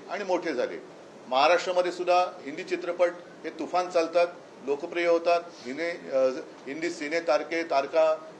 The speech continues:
यासुद्धा इकडे लोकप्रियता कमावतात. म्हणजे एकूण आम्हाला हिंदीचं वावडं नाही आहे,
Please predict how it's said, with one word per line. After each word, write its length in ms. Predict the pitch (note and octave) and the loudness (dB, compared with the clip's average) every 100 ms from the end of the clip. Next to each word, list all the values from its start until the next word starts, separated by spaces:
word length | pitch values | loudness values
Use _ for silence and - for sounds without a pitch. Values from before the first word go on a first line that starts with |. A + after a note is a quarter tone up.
| A#2+ | 0
यासुद्धा 580 | D3+ D#3+ E3+ E3 D#3+ - - - | 2 2 2 4 4 0 -12 -14
इकडे 280 | C3+ C#3+ E3+ | -10 -4 -2
लोकप्रियता 520 | D#3+ D#3+ D#3+ D#3+ D#3+ | 0 -2 -2 0 0
कमावतात. 420 | D#3+ D3+ D3+ D#3+ E3 - - - | 0 0 0 0 0 -6 -16 -12
म्हणजे 200 | E3 G#3 | 0 2
एकूण 280 | F3 G#3+ G#3 | 2 0 -4
आम्हाला 280 | E3+ G3+ | -4 -4
हिंदीचं 540 | F#3+ B2 D3+ G3+ A#3 F#3+ | -4 -6 -10 -4 0 2
वावडं 360 | C3+ C3+ A3+ | 4 4 2
नाही 140 | G3+ D3+ | 0 -2
आहे, 140 | F#2+ | -6